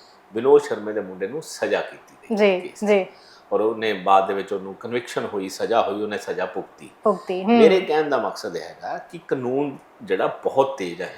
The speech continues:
Speaker 2: ਬਿਲਕੁਲ,
Speaker 1: ਹਿੰਦੁਸਤਾਨ ਦਾ।
Speaker 2: ਜੀ।
Speaker 1: ਇਹ ਇਉਂ ਨਹੀਂ ਹੈਗਾ ਕਿ ਬਈ ਠੀਕ ਹੈ ਯਾਰ,
Speaker 2: ਹੂੰ।
Speaker 1: ਤੁਸੀਂ ਆਪਣਾ ਕੋਰਟਾਂ 'ਚ ਤੱਥ ਪੇਸ਼ ਕਰੋ, ਚੰਗਾ ਵਕੀਲ ਪੇਸ਼ ਕਰੋ,
Speaker 2: ਜੀ।
Speaker 1: ਸਰਕਾਰਾਂ ਤੇ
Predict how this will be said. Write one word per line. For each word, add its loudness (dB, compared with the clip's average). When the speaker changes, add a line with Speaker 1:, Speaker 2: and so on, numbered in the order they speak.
Speaker 2:
ਬਿਲਕੁਲ, 10
Speaker 1:
ਹਿੰਦੁਸਤਾਨ -4
ਦਾ। -
Speaker 2:
ਜੀ। 10
Speaker 1:
ਇਹ 6
ਇਉਂ -2
ਨਹੀਂ -4
ਹੈਗਾ 2
ਕਿ -2
ਬਈ -2
ਠੀਕ -6
ਹੈ 4
ਯਾਰ, 0
Speaker 2:
ਹੂੰ। 0
Speaker 1:
ਤੁਸੀਂ 0
ਆਪਣਾ 4
ਕੋਰਟਾਂ 6
'ਚ -4
ਤੱਥ 6
ਪੇਸ਼ -2
ਕਰੋ, 0
ਚੰਗਾ 2
ਵਕੀਲ 2
ਪੇਸ਼ 2
ਕਰੋ, 4
Speaker 2:
ਜੀ। 10
Speaker 1:
ਸਰਕਾਰਾਂ 8
ਤੇ 6